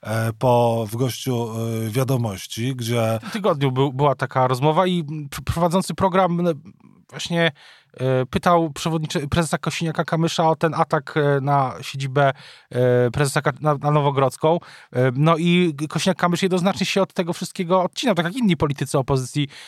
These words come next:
Speaker 2: w różnych, e, programach, których ja, ja słyszałem, że no nie ma, nie ma, e, ze strony opozycji żadnego przyzwolenia na taką, e, działalność. Tu pis nie może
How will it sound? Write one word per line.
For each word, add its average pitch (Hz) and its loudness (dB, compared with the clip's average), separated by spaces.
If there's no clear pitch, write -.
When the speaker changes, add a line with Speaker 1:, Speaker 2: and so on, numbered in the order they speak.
Speaker 2:
w 135 -10
różnych, 147 4
e, 139 4
programach, 139 2
których - -6
ja, 135 4
ja 135 0
słyszałem, 143 0
że 151 2
no 160 0
nie 226 4
ma, 196 2
nie 180 4
ma, 175 4
e, 127 2
ze 123 -2
strony 139 0
opozycji 135 -4
żadnego 135 0
przyzwolenia 156 4
na 123 2
taką, 110 -2
e, - -12
działalność. 123 2
Tu 123 -14
pis 156 -4
nie 170 2
może 139 4